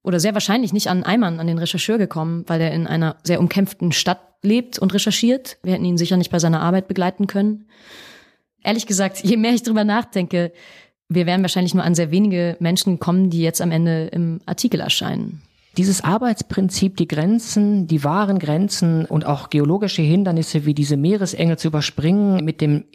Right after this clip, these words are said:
Speaker 2: Netz über Skype, ist das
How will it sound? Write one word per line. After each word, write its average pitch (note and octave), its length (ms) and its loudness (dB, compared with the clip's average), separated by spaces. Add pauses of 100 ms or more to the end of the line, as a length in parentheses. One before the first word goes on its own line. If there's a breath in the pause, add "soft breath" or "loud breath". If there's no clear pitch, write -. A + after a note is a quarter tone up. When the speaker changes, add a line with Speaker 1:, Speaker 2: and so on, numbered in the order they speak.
Speaker 2:
Netz - 460 -4 (760 loud breath)
über D#3 280 0
Skype, A2+ 480 -2
ist F3+ 260 0
das - 320 0